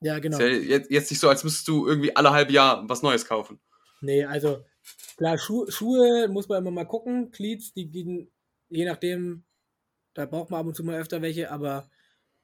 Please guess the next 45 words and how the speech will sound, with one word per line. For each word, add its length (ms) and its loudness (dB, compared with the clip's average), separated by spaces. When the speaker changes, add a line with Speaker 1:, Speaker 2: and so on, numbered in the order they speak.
Speaker 1:
äh, 460 -4
ich 120 -8
hab 80 2
jetzt 140 -2
auch, 200 -6
glaub 180 -10
ich, 100 -14
die, 200 -10
die 120 -14
ich 160 -16
im 60 -10
Moment 260 -8
noch 120 -10
spiele 440 -4
und 160 -14
in 260 -12
denen 160 -8
ich 100 -8
trainiere, 500 -8
die 80 -6
hab 120 -8
ich, 240 -14
glaub 180 -6
ich, 80 -16
die 80 -12
komplette 340 -4
Saison 380 -6
zwanzig 460 -6
gespielt. 440 -6
Zwanzig 320 -4
haben 140 -4
wir 80 0
leider 160 -2
nicht 100 -4
gespielt 300 -8
und 80 -8
einundzwanzig. 580 -8
Aber 180 -4
ein 60 -4
bisschen 200 -4
trainiert 240 -4
haben 140 -4
wir 60 -2
da 100 -4
schon. 340 -8